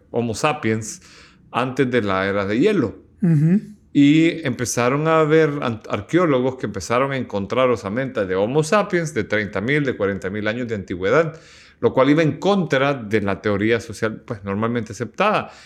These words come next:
Speaker 2: Ya.
Speaker 1: Y la ciencia los quemaba vivos, literal-, o sea, no literalmente, pero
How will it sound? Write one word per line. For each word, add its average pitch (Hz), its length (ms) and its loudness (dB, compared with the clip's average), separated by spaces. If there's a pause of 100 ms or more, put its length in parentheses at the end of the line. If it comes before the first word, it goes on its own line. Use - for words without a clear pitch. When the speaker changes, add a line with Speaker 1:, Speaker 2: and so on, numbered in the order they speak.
Speaker 2:
Ya. 165 240 4
Speaker 1:
Y 127 100 4
la 110 180 0
ciencia 107 500 0
los 107 300 -4
quemaba 95 500 -6
vivos, 127 340 -2
literal-, 98 320 -6
o 107 40 -8
sea, 127 140 -4
no 127 140 0
literalmente, 143 580 0
pero 110 320 -2